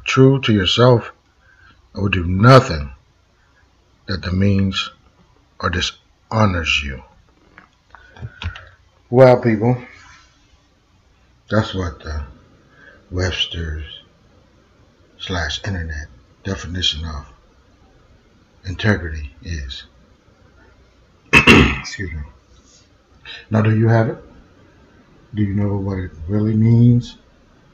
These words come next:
Or do you just like to pretend that you have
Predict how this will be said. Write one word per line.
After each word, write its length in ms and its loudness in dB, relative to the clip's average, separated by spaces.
Or 140 -8
do 140 -6
you 260 -8
just 260 -10
like 220 -8
to 80 -18
pretend 880 -8
that 160 -10
you 140 -8
have 180 -8